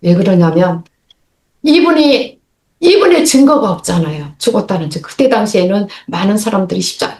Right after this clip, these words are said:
다 죽었어요. 음, 증거가 없잖아요. 그런데 이분이 죽은 자가 아니서 살아나셨고 부활하셨다는 건 역사의 기록고 객관적인 증거와 역사적인 사실이 다 드러나 있잖아요. 그리고 이분이 이 부활의 능력이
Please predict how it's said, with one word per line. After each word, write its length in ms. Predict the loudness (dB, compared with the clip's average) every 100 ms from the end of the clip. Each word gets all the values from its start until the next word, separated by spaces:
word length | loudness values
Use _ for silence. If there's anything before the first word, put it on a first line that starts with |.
| -12
다 140 | -8
죽었어요. 580 | -2 -2 -2 -6 -6 -10 -20 0
음, 180 | 0 0 -6 -12 -12 _
증거가 400 | 0 2 2 2
없잖아요. 440 | 0 -2 -4 -6 -8 _ -2
그런데 260 | 2 2
이분이 380 | 2 2 2 0
죽은 280 | -2 -4 -2
자가 240 | 0 -2
아니서 300 | -4 -4 -6
살아나셨고 760 | -10 -6 -6 -4 -8 -12 -14 -18 _ -4
부활하셨다는 680 | 0 2 2 0 -2 -4 -6
건 100 | -8 -14 -2
역사의 640 | 0 0 -2 -2 2 2 2
기록고 440 | 2 2 2 0
객관적인 840 | -2 -2 -2 0 2 2 2 2
증거와 380 | 0 0 0 2
역사적인 560 | 2 0 0 0 -2 -2
사실이 440 | -4 -2 -2 -4 -6 -14
다 160 | -6 -4
드러나 340 | -2 0 2
있잖아요. 760 | 0 -2 -2 -2 -4 -6 -8 -10 -18 -16 -2
그리고 240 | 2 4
이분이 480 | 4 4 4 4 4 2
이 240 | 0 0
부활의 600 | 0 2 4 4 4 4
능력이 840 | 4 6 4 4 2 2 0 -6